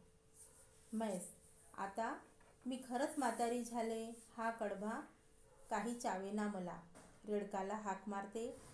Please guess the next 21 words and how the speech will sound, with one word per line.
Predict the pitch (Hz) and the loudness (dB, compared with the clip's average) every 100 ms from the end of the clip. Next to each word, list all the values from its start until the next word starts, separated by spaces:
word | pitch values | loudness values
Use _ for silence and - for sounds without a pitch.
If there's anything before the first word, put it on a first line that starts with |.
| - | -8
"अर-, | 202 214 214 - | -2 -2 -2 0
अरे | 220 285 | 4 4
बाळा, | 294 214 208 208 220 - | 6 6 6 4 0 -2
माझं | 202 190 208 226 | 0 0 0 -2
एक | 208 202 | -4 -2
काम | 202 202 | -2 0
करशील?" | 190 185 - 247 311 - - - - - | -2 -2 -2 -2 -2 -4 -12 -14 -14 -4
रेडकू, | 226 233 233 240 - - - - - - | 4 4 4 2 -2 -6 -14 -14 -14 0
"हो, | 262 294 | 4 4
सांग | - 226 233 | 4 4 4
ना." | 233 233 240 - - - - - - - 240 | 4 2 -2 -6 -14 -14 -14 -14 -14 -4 2
म्हैस, | 240 196 - - - - - | 4 4 0 -6 -10 -8 0
"ही | 294 | 2
कडब्याची | 302 240 214 214 208 - 220 | 6 4 6 6 4 2 -2
पेंडी | - 202 196 220 285 415 - - - - - - - - - - - - | 0 0 0 0 0 -2 -8 -12 -12 -10 -10 -10 -10 -10 -12 -14 -14 0
तेवढी | 262 240 240 247 | 4 6 6 2
नदी | 226 220 320 | 2 2 2
पलीकडच्या | - 233 226 214 190 - 202 | 2 0 2 0 -2 0 -2
कडबा | 202 208 202 240 | 0 -2 2 2
कुट्टीवरून | 294 233 - 202 190 202 202 | 2 -4 -2 -2 0 -2 -2
कापून | 196 175 220 233 | -2 -2 -2 -4